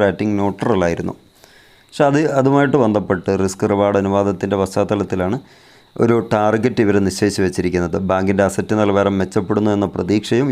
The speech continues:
യു ബി എസിനുണ്ട്. പുതിയ സി ഒ ഇ ആയിട്ട് വരുന്ന ആളുകളെക്കുറിച്ച് അല്ലെങ്കിൽ പുതിയ സി ഒ ഇയെ കുറിച്ച് വ്യക്തതയും ഈ ഒരു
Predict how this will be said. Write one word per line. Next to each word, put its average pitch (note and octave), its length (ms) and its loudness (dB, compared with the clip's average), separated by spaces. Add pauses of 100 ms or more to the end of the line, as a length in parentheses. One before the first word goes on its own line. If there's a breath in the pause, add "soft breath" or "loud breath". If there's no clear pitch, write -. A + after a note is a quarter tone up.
യു G2+ 120 0
ബി G2 120 2
എസിനുണ്ട്. E2+ 380 -6 (580 loud breath)
പുതിയ B2 300 2
സി C3+ 200 0 (100)
ഒ A#2 60 4 (100)
ഇ - 20 4 (120)
ആയിട്ട് G#2 240 0
വരുന്ന G2+ 260 2 (140)
ആളുകളെക്കുറിച്ച് G2+ 640 0
അല്ലെങ്കിൽ G2 280 0 (140)
പുതിയ A2 300 2
സി G#2+ 180 -4
ഒ G#2 60 2
ഇയെ G#2 160 2
കുറിച്ച് F#2 320 -4
വ്യക്തതയും G#2+ 580 0 (140)
ഈ - 80 2
ഒരു G2 180 2